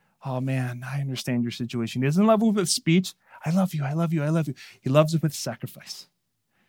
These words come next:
He gives his son for us. That's what the gospel is, the indicative of what Christ has done for us. But then, what does John do? And it's what makes John, uh, First John three sixteen so wonderful.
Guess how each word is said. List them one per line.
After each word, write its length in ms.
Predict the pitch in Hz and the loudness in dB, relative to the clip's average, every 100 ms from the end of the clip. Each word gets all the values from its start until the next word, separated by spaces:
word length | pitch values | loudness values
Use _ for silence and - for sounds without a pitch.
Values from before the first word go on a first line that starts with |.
| _ | _
He 180 | - 127 - | -8 -8 -4
gives 340 | - 175 160 - | 4 4 4 0
his 160 | 147 | -4
son 400 | - 135 127 127 - | -2 -2 -2 -2 -6
for 380 | - - 110 87 | -12 -6 -6 -6
us. 320 | - - - _ _ _ _ _ _ _ _ _ _ _ _ _ _ _ _ _ _ _ - | -14 -16 -18 _ _ _ _ _ _ _ _ _ _ _ _ _ _ _ _ _ _ _ 0
That's 220 | 214 233 | 2 2
what 120 | 302 | 0
the 60 | 240 | 4
gospel 480 | 165 170 - 175 233 | 6 4 2 -2 -2
is, 260 | - - _ _ _ | -6 -18 _ _ _
the 160 | 147 185 | 2 4
indicative 720 | 175 156 - 233 262 247 190 | 6 6 8 6 8 6 6
of 80 | 175 | 6
what 240 | 175 180 | 6 6
Christ 400 | - 165 170 170 | 4 4 6 4
has 160 | 170 143 | 2 0
done 280 | 147 147 147 - - | 2 2 0 -6 -20
for 300 | - 208 202 | -4 4 4
us. 180 | 123 - - | 4 0 -4
But 140 | 165 _ | -4 _
then, 380 | 240 294 196 110 _ _ _ - _ | 0 2 2 0 _ _ _ -20 _
what 160 | 180 311 | 4 6
does 200 | 392 - | 6 4
John 400 | - 196 208 175 | 2 4 6 6
do? 240 | 185 208 | 6 8
And 80 | 165 | 8
it's 160 | 143 - | 4 0
what 180 | 190 | 0
makes 300 | 196 220 - | 2 2 0
John, 300 | - 185 208 - _ - | 0 2 2 0 _ 2
uh, 120 | 160 | 4
First 300 | - 226 - | 6 4 6
John 180 | 190 190 | 4 4
three 140 | 185 | 2
sixteen 320 | - - 170 | 0 0 2
so 240 | 147 233 247 | 2 4 4
wonderful. 580 | 196 196 185 131 101 | 4 4 2 0 -6